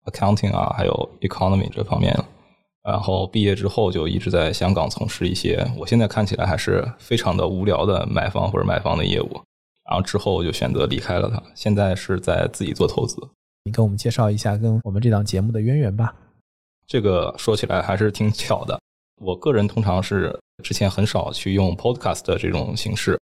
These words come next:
Speaker 1: 然后因为我感觉它这个信息的传播方式，有效信息是比较小的。但是我有一个朋友啊，他也参加了我们的这个读信活动，然后也，呃，录过我们的节目，他叫乐然。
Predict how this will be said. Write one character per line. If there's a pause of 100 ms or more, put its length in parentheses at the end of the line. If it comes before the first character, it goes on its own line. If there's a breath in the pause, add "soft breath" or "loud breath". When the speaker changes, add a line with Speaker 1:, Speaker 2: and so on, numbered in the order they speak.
(120)
Speaker 1:
然
后
因
为
我
感
觉
它
这
个
信
息
的
传
播
方
式， (180)
有
效
信
息
是
比
较
小
的。 (400)
但
是
我
有
一
个 (140)
朋
友
啊， (300)
他
也
参
加
了
我
们
的
这
个
读
信
活
动，
然
后
也， (280)
呃，
录
过
我
们
的
节
目，
他
叫
乐
然。